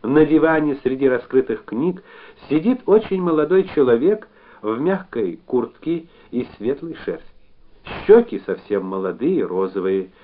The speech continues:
мягкий белый воротничок завязан шёлковым галстуком, кудрявые волосы причёсаны на косой пробор. Человеку лет восемнадцать-двадцать. Руки у него с длинными пальцами,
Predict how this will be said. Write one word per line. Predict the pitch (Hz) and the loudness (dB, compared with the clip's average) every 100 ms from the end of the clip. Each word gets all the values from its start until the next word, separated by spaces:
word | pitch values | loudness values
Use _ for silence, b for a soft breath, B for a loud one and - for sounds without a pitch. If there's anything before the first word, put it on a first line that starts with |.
| B B - | B B -12
мягкий | 104 131 165 160 - 156 | -6 -2 -2 -4 -4 -2
белый | 139 147 156 151 | 0 0 0 0
воротничок | 143 147 139 139 135 - 185 180 - | 0 0 -2 -4 -6 -2 -2 -2 -2
завязан | 104 110 104 113 104 - | -2 -2 -4 -6 -8 -2
шёлковым | 120 113 117 113 107 | 0 0 -2 -2 -4
галстуком, | 110 170 175 - 104 87 82 b b b b - | -4 -4 -4 -8 -10 -10 -12 b b b b 2
кудрявые | 139 143 156 170 160 160 | 4 6 4 4 4 2
волосы | 139 175 202 135 - | 4 4 4 2 0
причёсаны | 101 107 - 147 156 151 143 139 139 B | -4 -4 -2 0 2 0 0 -2 -6 B
на | 95 98 | -10 -6
косой | 98 - 131 | -6 -4 -4
пробор. | - 101 82 76 _ _ _ _ - | -4 -6 -8 -12 _ _ _ _ 2
Человеку | 131 160 240 254 185 | 4 6 4 2 2
лет | 165 226 226 | 4 2 0
восемнадцать-двадцать. | 160 170 - 151 190 202 - 185 143 98 101 - - - - _ b b b | -6 -6 -6 -6 -6 -8 -8 -10 -8 -6 -6 -6 -16 -20 -20 _ b b b
Руки | 147 233 220 113 | 4 4 2 -4
у | |
него | 98 90 95 | -4 -4 -4
с | 92 | -6
длинными | 92 113 104 101 95 | -6 -4 -4 -4 -6
пальцами, | 95 110 110 - 113 113 110 | -6 -6 -6 -10 -10 -10 -10